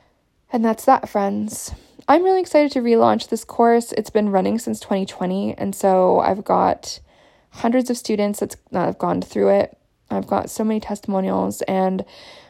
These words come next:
honestly, when I was prepping for th-, for this launch, I did go through, like, some of the old testimonials, and I was like, "Oh my God." <laughs> It's so nice to see, like, everything kind of gathered together in one big collection of just, like,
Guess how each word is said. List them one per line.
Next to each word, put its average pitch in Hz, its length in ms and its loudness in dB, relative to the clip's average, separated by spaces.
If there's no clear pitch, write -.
honestly, 311 400 4
when 277 120 4
I 247 40 6
was 240 120 2
prepping 269 340 2
for 277 100 4
th-, 240 160 -2
for 208 180 4
this 202 200 2
launch, 254 260 4
I 196 120 6
did 202 260 4
go 196 180 6
through, 226 600 2
like, 208 140 0
some 226 160 -2
of 220 60 0
the 214 120 -4
old 202 200 6
testimonials, 214 600 0
and 240 60 -2
I 226 40 -2
was 240 120 -4
like, 254 200 -4
"Oh 320 100 -2
my 330 200 -4
God." 330 640 -4
<laughs> - 40 -20
It's 294 240 4
so 285 260 6
nice 269 300 2
to 247 100 -2
see, 240 460 0
like, 196 240 4
everything 208 560 2
kind 196 180 -2
of 196 140 -4
gathered 185 380 2
together 202 380 2
in 190 220 -2
one 185 240 0
big 190 380 0
collection - 580 -4
of - 140 -8
just, - 260 -6
like, 117 260 2